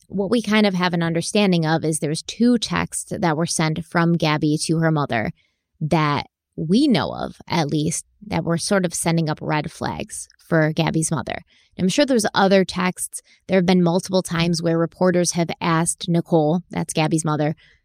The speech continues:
you know, "What did this text say? What did that text say?" And Nicole will basically tell them, like, "I can't speak on that right now." So clearly she was instructed by the police to not talk about these things. But we sort of have a, a general understanding that the last time Gabby spoke to her mother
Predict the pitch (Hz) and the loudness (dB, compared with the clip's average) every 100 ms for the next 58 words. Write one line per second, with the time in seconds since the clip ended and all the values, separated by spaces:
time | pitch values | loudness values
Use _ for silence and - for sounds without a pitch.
0 | - 170 170 143 180 175 160 165 160 - | -4 0 2 2 2 2 2 2 0 0
1 | 156 - 156 147 156 156 156 151 165 - | -2 -2 -2 -2 -2 -2 -2 -2 -4 0
2 | 165 160 151 - 165 160 156 147 165 160 | 0 0 -2 0 2 4 2 0 0 0
3 | 165 165 160 147 151 143 151 156 - 156 | 0 0 0 -2 -2 -2 -4 -4 -4 -6
4 | - 160 156 160 143 160 151 160 165 - | -4 -2 0 0 0 0 -2 -4 -4 0
5 | 202 180 - 170 165 160 - 156 - 151 | 0 0 0 0 0 -2 -2 -4 -4 -2
6 | 151 151 - 147 143 - _ _ _ _ | 0 -2 -2 -2 -2 -6 _ _ _ _
7 | - - 147 143 202 220 175 - 147 151 | -16 -6 -4 0 2 2 0 -4 -6 -4
8 | 151 - 110 180 - _ _ _ - 156 | -2 -4 -4 -6 -8 _ _ _ -4 4
9 | 180 165 - _ _ _ - - 190 185 | 4 4 -2 _ _ _ -20 -2 2 4
10 | 185 - 294 294 226 202 180 160 175 202 | 2 2 0 0 0 2 0 0 0 0
11 | 220 220 196 180 - 170 165 160 165 160 | 2 2 2 -2 -2 0 0 -2 -4 -2
12 | 165 175 202 - 175 170 165 165 165 - | 0 0 -2 0 2 2 0 0 0 -2
13 | - 170 - 180 170 175 165 151 | 0 -2 0 -2 0 2 2 0